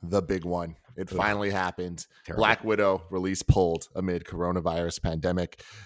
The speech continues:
Speaker 1: Disney's Black Widow is the latest tentpole to shift its release date because of the coronavirus. The Marvel superhero adventure starring Scarlett Johansson was slated to hit theaters May first. The studio also pulled The Personal History of David Copperfield,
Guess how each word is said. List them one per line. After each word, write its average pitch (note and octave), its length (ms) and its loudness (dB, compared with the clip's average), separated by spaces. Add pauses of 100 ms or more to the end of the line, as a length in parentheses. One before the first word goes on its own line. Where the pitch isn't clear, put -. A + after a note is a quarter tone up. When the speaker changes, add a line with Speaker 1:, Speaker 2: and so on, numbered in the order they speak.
(140)
Speaker 1:
Disney's B2 340 4
Black A#2 260 6
Widow A2+ 200 6
is G#2+ 80 2
the A#2 100 2
latest C3 380 4
tentpole A2+ 460 4
to G2 100 -4
shift - 300 2
its F#2 160 -8
release G2+ 320 2
date A2+ 300 2
because G2+ 420 0
of E2 100 -8
the E2+ 80 -12
coronavirus. G2 680 4 (240)
The G2 80 0
Marvel A2+ 220 8
superhero G#2 400 2
adventure F2+ 320 0
starring E2+ 240 -4
Scarlett E2 300 -4
Johansson G2+ 360 2
was F2+ 140 0
slated C#3+ 340 2
to A#2+ 60 -2
hit A#2 160 -2
theaters F#2 360 -4
May E2 180 -6 (100)
first. G#2 400 0 (300)
The G2+ 120 6
studio A2+ 300 4
also G#2 260 4
pulled F#2 360 4 (100)
The F2+ 100 2
Personal A2 380 4
History F#2+ 340 -4
of D#2+ 80 -6
David D2+ 320 -6
Copperfield, G#2 680 2